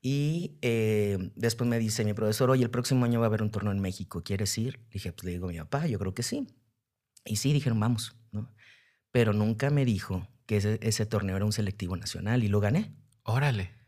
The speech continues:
Speaker 1: Entonces, cuando lo gano, eh, me dicen, "Bueno, pues, a partir de este momento, usted se tiene que venir a concentrar a la Ciudad de México". Entonces, yo tenía quince años en ese entonces.
Speaker 2: Claro, y,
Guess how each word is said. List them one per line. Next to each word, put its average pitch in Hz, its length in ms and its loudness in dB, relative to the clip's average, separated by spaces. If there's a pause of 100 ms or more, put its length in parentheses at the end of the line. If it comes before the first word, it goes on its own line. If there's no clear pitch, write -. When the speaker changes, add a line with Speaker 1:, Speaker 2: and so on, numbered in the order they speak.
(140)
Speaker 1:
Entonces, 123 420 4
cuando 113 320 6
lo 113 180 8
gano, 131 600 6
eh, 101 440 2
me 101 160 2
dicen, 110 300 2
"Bueno, 113 260 2
pues, 101 180 0
a 101 120 0
partir 101 300 0
de 104 60 2
este 107 200 0
momento, 127 720 4
usted 101 260 -4
se 107 100 -2
tiene 104 260 0
que 104 140 -2
venir 98 300 0
a 90 120 -4
concentrar 92 460 -2
a 92 40 -2
la 90 80 -4
Ciudad 90 200 -4
de 87 60 -6
México". - 460 -14 (640)
Entonces, 135 180 0
yo 147 100 6
tenía 135 240 4
quince 135 300 0
años 101 300 0
en 90 80 -2
ese 92 160 -2
entonces. - 560 -6 (220)
Speaker 2:
Claro, 120 360 -2
y, 113 40 4